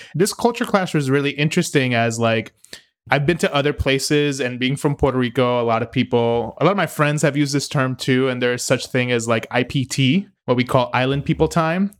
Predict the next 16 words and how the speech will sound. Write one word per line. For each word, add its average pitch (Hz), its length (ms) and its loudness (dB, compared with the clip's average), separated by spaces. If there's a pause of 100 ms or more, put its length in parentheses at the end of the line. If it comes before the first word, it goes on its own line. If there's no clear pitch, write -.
(340)
Some 123 180 -2
people 120 520 0
have 117 280 -2
referred 120 300 -2
to 131 80 -2
it 113 60 -2
in 113 80 -4
different 123 340 -4
ways. 180 600 0 (380)
It 175 120 0
can 330 220 0
be 320 120 2
a 247 40 0
bit 165 240 0
of 160 200 -2
a, 123 500 0